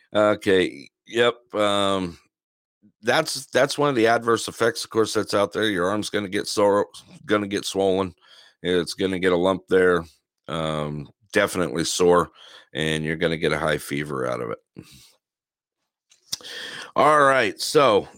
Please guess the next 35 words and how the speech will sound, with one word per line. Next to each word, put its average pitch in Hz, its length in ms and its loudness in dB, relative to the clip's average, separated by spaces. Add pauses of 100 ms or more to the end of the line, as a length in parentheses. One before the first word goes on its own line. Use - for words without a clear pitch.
let's 170 320 2
get, 139 380 2 (500)
uh, 95 220 -2
a - 20 -10
couple 95 300 -8
things 90 360 -8
else 82 400 -4 (120)
out 73 240 -6
there. 76 260 -2 (1900)
Um, 82 400 -4 (1700)
well, 170 340 4 (220)
what 180 260 4
we 160 100 2
talked 139 380 -2
about 123 240 0
the 117 140 0
other 104 200 0
day 98 400 0 (500)
is, 95 360 -4
uh, 80 340 -2 (540)
uh, 62 320 -8 (420)
another 123 380 2
thing 110 260 0
that's 90 220 -2
going 95 380 0
on 90 200 2
right 85 180 -2
now. 90 140 -2
Of 87 80 -6
course, 147 260 0
we're 98 100 -2
coming 117 420 0
down 95 400 2
to 95 180 -2
the, 82 260 0